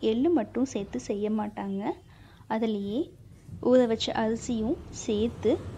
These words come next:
இடிச்சு தான் எள்ளுருண்டை செய்வாங்க. அந்த முறையில இன்னைக்கு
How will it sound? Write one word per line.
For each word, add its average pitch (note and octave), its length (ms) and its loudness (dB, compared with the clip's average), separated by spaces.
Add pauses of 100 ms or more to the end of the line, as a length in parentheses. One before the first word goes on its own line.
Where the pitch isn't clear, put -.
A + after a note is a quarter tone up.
(200)
இடிச்சு C#4+ 320 2 (100)
தான் A#3+ 160 -4 (200)
எள்ளுருண்டை A3+ 520 4
செய்வாங்க. G3 580 -6 (680)
அந்த E4 160 8 (120)
முறையில A3+ 460 2 (260)
இன்னைக்கு A3 360 -2